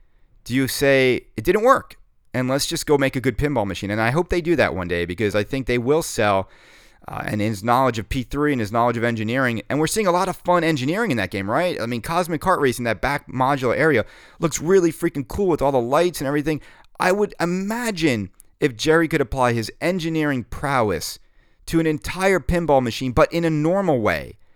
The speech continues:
where it's a wooden playfield, but he's engineering the coolest mechs and everything. See, that's what's so frustrating, right, is I think Jerry would be the, the mech fucking Zilla of pinball. I think he would make the coolest engineered things that we've all been craving for in pinball.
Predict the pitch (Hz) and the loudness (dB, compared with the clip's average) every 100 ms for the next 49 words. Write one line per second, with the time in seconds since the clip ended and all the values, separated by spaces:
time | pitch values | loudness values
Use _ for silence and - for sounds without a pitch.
0 | - _ - 156 151 151 139 185 202 185 | -20 _ 2 4 4 0 2 2 2 -2
1 | 147 143 139 143 139 127 139 120 139 160 | 0 0 0 -2 0 0 -2 -4 -4 -4
2 | 151 156 143 120 - - 170 160 139 135 | -2 0 0 -2 -6 -6 0 0 0 -2
3 | 143 - 139 123 123 117 - - - - | -2 -2 -4 -2 -4 -6 -10 -20 -14 -6
4 | 175 226 - 196 - 180 160 - 226 - | -2 -2 -2 -4 -2 -2 -2 -2 -4 0
5 | 151 139 143 131 - 202 214 190 135 107 | 0 2 0 -2 0 0 0 -4 -4 2
6 | 139 123 117 120 131 120 117 - - - | 4 4 0 -2 -2 0 -2 -2 -20 -20
7 | - - 117 120 143 170 - - - - | -20 -4 -2 2 2 0 -4 -20 -20 -20
8 | - - 175 170 127 110 101 175 170 - | -14 -10 -8 -6 -6 -4 2 4 4 0
9 | 113 - 165 185 113 127 127 147 131 180 | -4 -4 -4 0 0 0 -2 -6 -4 -2
10 | 165 147 - - - 147 196 185 175 - | 0 0 -4 -10 -10 -4 0 0 0 -4
11 | - - - - 147 165 151 160 151 127 | -14 -20 -20 -6 -4 -2 -2 0 0 0
12 | - 151 139 131 127 - 135 151 151 143 | -4 -4 -2 -2 -4 -4 -2 0 0 -2
13 | - - 143 165 139 117 107 123 113 - | -4 -2 0 0 -2 -4 -4 0 0 0
14 | 143 147 - 156 165 120 104 98 | -4 -2 -2 -2 0 2 4 2